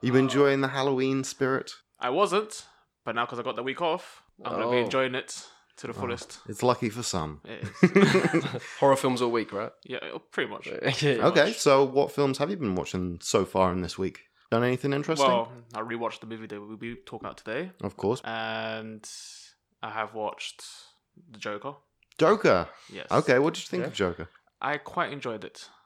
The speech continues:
Speaker 2: Wasn't really expecting much 'cause I'm not a huge D C fan, so I didn't even watch the trailer. I didn't really go, just anticipating nothing. But I came out of there, like, a bit mind blown.
Speaker 1: Mind blown,
Speaker 3: Mind
Speaker 1: okay.
Speaker 2: Mind blown.
Speaker 3: Hmm.
Speaker 2: I
Speaker 1: I
Speaker 2: know
Speaker 1: like
Speaker 2: some
Speaker 1: it.
Speaker 2: people are a bit iffy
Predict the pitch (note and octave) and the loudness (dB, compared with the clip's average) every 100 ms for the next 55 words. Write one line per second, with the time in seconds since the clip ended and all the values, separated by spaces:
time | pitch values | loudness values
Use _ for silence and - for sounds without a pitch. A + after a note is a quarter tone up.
0 | _ D#3 F3+ F#3+ F#3 F#3+ D#3+ - F3 F3 | _ -4 0 2 2 2 -2 -4 -4 -2
1 | E3+ D#3 C3 C3+ - A2 - B2 B2 - | -4 -2 -4 -4 -6 -8 -10 -10 -10 -10
2 | A#2+ - A#2+ B2 B2 D3+ D3+ - A#2 A2 | -12 -10 -10 -4 -4 -4 -12 -12 -6 -4
3 | A2 A2 B2 C3+ B2 A#2+ G#2+ - A#2+ A#2 | -2 -4 -2 -4 -4 -8 -8 -8 -6 -4
4 | A#2 A#2+ G2+ G#2+ A2 G#2+ G#2+ G#2 G#2 G#2 | -4 -2 -4 -6 -10 -12 -14 -10 -8 -8
5 | A2 C3+ - - - C3 D3 C#3+ C#3 B2 | -14 -20 -20 -20 -12 -12 -10 -14 -10 -10
6 | A#2+ B2 B2+ - F#2+ A#2 _ _ _ _ | -10 -10 -10 -10 -16 -18 _ _ _ _
7 | _ _ - - A2 - A#2+ A2 G2+ G#2 | _ _ -6 -4 -4 -6 -4 -4 -4 -6
8 | G2+ G2+ G2+ A2 _ _ _ _ _ _ | -10 -10 -14 -18 _ _ _ _ _ _
9 | _ _ _ G#2 F#2 - _ _ _ - | _ _ _ -10 -10 -12 _ _ _ -14
10 | C#3 E3 C3+ B2 B2+ C3+ D3 D#3+ E3 - | -8 -6 -4 -2 -2 0 -2 -2 -8 -18
11 | _ _ _ _ _ _ - F2+ F2+ D3+ | _ _ _ _ _ _ -14 -6 -2 -2
12 | B2+ E2 D2 D2 E2 A#2 C3 D#2+ F2 B2+ | -2 -6 -6 -10 -8 -2 0 2 0 -2
13 | A#2 A2 - - C#3+ C3+ A#2+ G#2+ _ _ | -4 -10 -12 -10 -6 -4 -4 -8 _ _
14 | _ - A#2+ - C3+ C3+ C3 C3 D3+ C3 | _ -6 -2 0 2 2 0 0 0 0
15 | C#3 C#3+ C3+ - C#3+ D3 | 0 0 0 -2 -4 -4